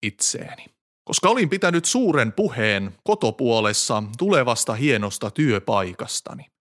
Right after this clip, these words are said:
Lopulta paikka määrättiin minulle. Tulin lukion kansliaan kanslistin apulaiseksi, tähän samaiseen mahonkipuiseen toimistoon, missä istun myös nyt.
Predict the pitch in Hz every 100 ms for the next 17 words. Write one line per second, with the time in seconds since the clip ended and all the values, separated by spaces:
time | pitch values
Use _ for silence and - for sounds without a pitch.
0 | _ _ _ _ - 131 - 98 92 131
1 | 131 95 - 160 151 - 143 139 113 101
2 | 98 - - 101 104 120 _ - 104 95
3 | - - _ _ _ _ - 208 202 180
4 | 208 185 170 139 170 175 135 - 113 101
5 | 101 98 98 - 101 98 113 104 135 131
6 | 170 131 104 98 95 113 107 - 107 -
7 | _ _ 226 180 147 104 - _ - 247
8 | 117 104 - 110 101 110 185 135 120 117
9 | 110 117 107 - 107 98 95 135 117 98
10 | - - 104 101 98 - 190 170 123 175
11 | 160 - 151 120 110 113 131 107 - 107
12 | 90 -